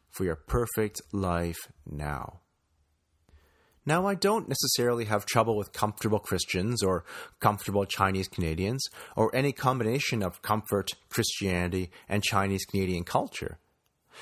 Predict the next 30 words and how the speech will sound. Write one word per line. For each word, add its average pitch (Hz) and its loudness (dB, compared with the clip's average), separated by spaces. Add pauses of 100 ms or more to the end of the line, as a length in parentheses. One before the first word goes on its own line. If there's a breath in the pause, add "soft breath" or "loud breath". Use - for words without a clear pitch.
(100 loud breath)
But 165 4
this 202 4
particular 208 2
mixture 156 0
of 135 0
comfort 151 0
and 117 -2
security 139 2
seeking 127 0
and 98 0
then 117 2 (100)
finding 135 2
it 90 -6 (440)
isn't 123 0
good. 139 -2 (1000 loud breath)
When 139 2
you 143 0
get 175 0 (120)
everything 131 2
you 98 0
want, 113 -2 (760 loud breath)
you 104 -2
tend 135 -2
to 120 -2
stop 135 0
engaging 92 0
with 87 -6
tensions 117 -2
and 101 0
ambiguities 92 0